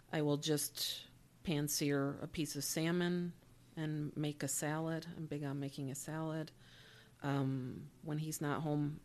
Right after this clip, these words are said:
I make stuff for myself that he wouldn't ordinarily eat. I'll take some farro and roast some mushrooms if I have 'em, or whatever kind of vegetables that we have in the fridge.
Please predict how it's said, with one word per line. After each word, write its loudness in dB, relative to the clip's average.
I 2
make 0
stuff -4
for -6
myself 0
that 0
he -4
wouldn't 2
ordinarily 0
eat. 0
I'll -2
take -4
some -2
farro 2
and 2
roast 4
some 2
mushrooms 0
if -4
I 2
have 0
'em, 2
or 2
whatever 0
kind 0
of -2
vegetables -2
that -4
we 0
have -2
in -2
the -2
fridge. -4